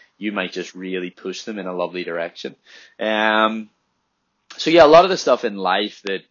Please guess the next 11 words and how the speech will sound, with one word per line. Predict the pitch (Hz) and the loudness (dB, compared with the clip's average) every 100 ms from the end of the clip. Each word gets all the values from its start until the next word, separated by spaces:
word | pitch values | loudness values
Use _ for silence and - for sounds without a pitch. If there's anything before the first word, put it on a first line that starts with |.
| _ _ | _ _
we | 92 101 95 - | -16 -14 -14 -10
do | 95 95 101 | -8 -6 -6
that | 95 98 | -8 -10
we | 95 82 | -14 -14
necessarily | 95 98 - 92 87 | -10 -10 -6 -8 -8
don't | 82 92 90 | -12 -14 -14
think | - 90 92 | -14 -14 -14
is | 87 | -16
connected | - 90 87 - - 98 87 | -16 -14 -14 -12 -8 -8 -8
to | 95 90 87 82 82 - _ _ | -8 -6 -6 -6 -10 -14 _ _
sport | - - 92 95 98 _ | -18 -14 -10 -8 -8 _